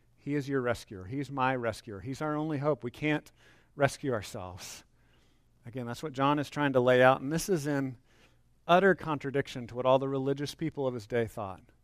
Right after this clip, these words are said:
He came to his own, right? The, the people that Jesus fought with the most were the religious people. So warning, just by, by being here, you're marking yourself as a religious person. That's very dangerous,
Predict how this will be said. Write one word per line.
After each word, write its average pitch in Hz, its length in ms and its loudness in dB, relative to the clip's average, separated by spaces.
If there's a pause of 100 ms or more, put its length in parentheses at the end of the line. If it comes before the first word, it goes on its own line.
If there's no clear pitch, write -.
(600)
He 135 80 -6
came 165 260 0
to 175 120 4
his 147 140 4
own, 139 280 4
right? 135 300 6 (1040)
The, 160 460 -2
the 139 120 -2
people 202 440 8
that 175 140 4
Jesus 170 400 0
fought 190 360 10
with 202 120 4
the 190 100 0
most 185 420 10
were 165 100 2
the 160 100 0
religious 165 440 6
people. 156 380 6 (720)
So 156 180 2
warning, 151 480 2
just 151 200 -4
by, 185 180 12 (480)
by 147 160 10
being 208 400 6
here, 135 260 2
you're 151 280 8
marking 180 420 6
yourself 165 320 4
as 147 80 -6
a 151 60 -4
religious 165 360 0
person. 165 380 2
That's 127 100 -10
very 175 160 2
dangerous, 143 800 0